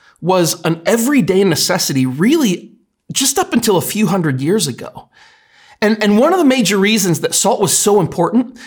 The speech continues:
was that, was because before refrigeration, salt was the only way to preserve meat over time and keep it from rotting. Salt and light are both things that actively impacted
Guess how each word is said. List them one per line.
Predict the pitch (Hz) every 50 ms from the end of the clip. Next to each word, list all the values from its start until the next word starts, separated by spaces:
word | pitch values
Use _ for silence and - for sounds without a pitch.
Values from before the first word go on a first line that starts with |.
| - - - _
was | 226 202 190 170 160 170 160
that, | - - - - - _ _
was | 233 214 160
because | 165 208 214 214 240 214
before | 160 147 175 - - 247 285 330 311
refrigeration, | 254 - - 233 190 160 170 165 170 180 180 - 131 117 123 131
salt | - - - - 208 226 254 254
was | 226 202 156
the | 156 220 214 -
only | 185 190 214 233 247 247
way | 220 170 165 160 147 139 135 135 139 135 - - _
to | - - 202
preserve | 190 202 - 190 180 139 143 202 240 262 185 160
meat | 165 160 165 208 233 240 220 -
over | 208 202 190 160
time | - - - 202 214 185 139 131 135 139 135 - - - _ _ _
and | 151 147
keep | - - 226 220 214
it | 196
from | - 208 190 175
rotting. | 175 185 - - - - - - 143 - _ _ _ _ _ _ _ _ _ _ _ _ _ _ _ _ _ _ _ _ _ _ _
Salt | - - - - 240 220 240 285 - - - - -
and | 165 156 151
light | 156 147 127 113 - 139 135 - - - _ _ _ _ _ _ _ _ -
are | 160 151
both | 139 131 180 214 240 233 -
things | - 220 214 208 214 214 220 - - - -
that | - 151 - - - - _ -
actively | 196 202 196 - - 254 226 196 220 226
impacted | 214 220 - 190 185 - - 160 151 139 - - - - - -